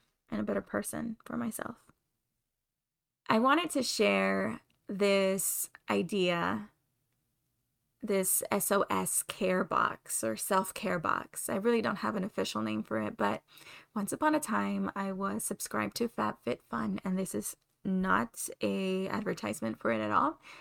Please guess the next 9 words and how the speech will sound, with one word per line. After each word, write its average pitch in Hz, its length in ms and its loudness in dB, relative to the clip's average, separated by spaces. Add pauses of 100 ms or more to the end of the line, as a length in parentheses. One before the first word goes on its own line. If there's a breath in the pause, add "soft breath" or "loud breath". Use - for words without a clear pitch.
(120)
I 202 80 0
don't 196 320 0
necessarily 190 480 -2
remember 180 360 4
what 170 300 6
was 185 320 4
in 233 180 0
the 240 60 0
box, - 380 0